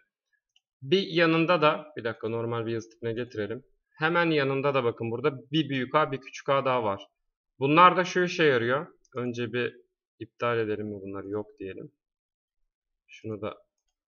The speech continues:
yok diyelim. Bakın iki kere tıkladım, iptal ettim. Kalınlığını da iptal ettim. Ve italikliğini de bak bir, iki. İki kere tıklayınca iptal ettim.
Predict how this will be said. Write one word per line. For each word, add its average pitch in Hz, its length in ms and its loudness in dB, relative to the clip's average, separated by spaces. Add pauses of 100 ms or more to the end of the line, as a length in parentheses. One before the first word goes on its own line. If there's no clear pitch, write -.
yok 104 320 -10
diyelim. 95 320 -12 (580)
Bakın - 200 -20
iki 113 180 -10
kere 107 240 -2
tıkladım, 120 380 -6
iptal 113 300 -2
ettim. 135 340 -8 (340)
Kalınlığını 123 600 0
da 113 160 0
iptal 101 380 -6
ettim. 92 340 -10 (880)
Ve 131 120 -2
italikliğini 120 600 -4
de 107 80 0
bak 98 240 -6
bir, 143 140 -6
iki. 107 380 -12
İki - 220 -14
kere 110 200 -2
tıklayınca 113 440 -6
iptal 113 300 -2
ettim. - 280 -10